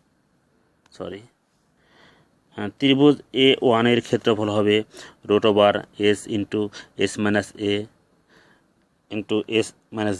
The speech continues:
B into S minus C। তাহলে আমরা যদি এটা root over দিই, এই S এর মান পঁচাত্তর, অর্ধপরিসীমা পেলাম পঁচাত্তর মাইনাস পঞ্চাশ, পঁচাত্তর মাইনাস চল্লিশ, পঁচাত্তর মাইনাস ষাট,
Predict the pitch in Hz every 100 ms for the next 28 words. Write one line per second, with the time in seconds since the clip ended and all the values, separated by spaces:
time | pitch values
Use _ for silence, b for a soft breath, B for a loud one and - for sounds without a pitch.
0 | 90 104 104 - - - 101 - 104 95
1 | - 165 107 - _ _ _ B B _
2 | - 120 123 120 107 104 98 98 95 92
3 | 98 95 101 117 98 92 104 117 110 107
4 | - 104 98 - 110 104 _ _ b b
5 | b _ 101 101 107 101 107 104 98 104
6 | 101 104 B B _ - 110 110 117 110
7 | 110 107 - 113 110 98 104 104 - -
8 | _ 104 107 110 107 104 - - 107 110
9 | - 110 - 104 98 - 98 -